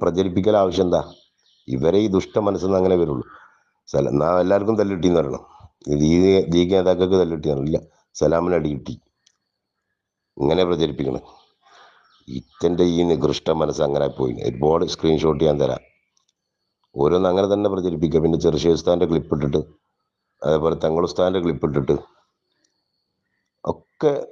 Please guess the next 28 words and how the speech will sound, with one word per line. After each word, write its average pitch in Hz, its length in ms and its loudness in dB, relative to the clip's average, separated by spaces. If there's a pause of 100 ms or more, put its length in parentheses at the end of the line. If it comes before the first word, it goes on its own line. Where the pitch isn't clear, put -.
(160)
ഇത് 101 180 2
സമസ്തൻ്റെ 98 500 0
ഭാഗത്താണ് 85 420 0 (260)
ആദ്യമേ 78 300 2
പറഞ്ഞിരുന്നത്. 76 380 0 (140)
ചെറുശ്ശേരി 76 360 2
ഉസ്താദ് 80 220 0
ഇങ്ങനെ 78 220 0
പറഞ്ഞിരുന്നു 76 280 0
എന്നൊക്കെ 101 220 -4
പറഞ്ഞിട്ട് 101 300 -6
പ്രചരിപ്പിക്കുക. 78 480 -2 (1120)
അവിടെ 73 300 0
സത്യത്തിൽ 95 320 0
ഇപ്പം 98 140 -2
നിങ്ങൾ 98 200 2
പറഞ്ഞ 92 220 0
മാതിരി 82 220 0 (1040)
വലിയ 69 220 0
വലിയ 82 140 2 (120)
പള്ളി 76 320 0
കമ്മിറ്റികളിൽ 90 580 2
വരെ 85 160 2 (1300)
ജനറൽ 76 360 2
ബോഡിയിൽ 85 260 2 (720)
തല്ലുണ്, 76 380 0 (100)
തല 76 240 2
പൊട്ടണ്, 78 320 0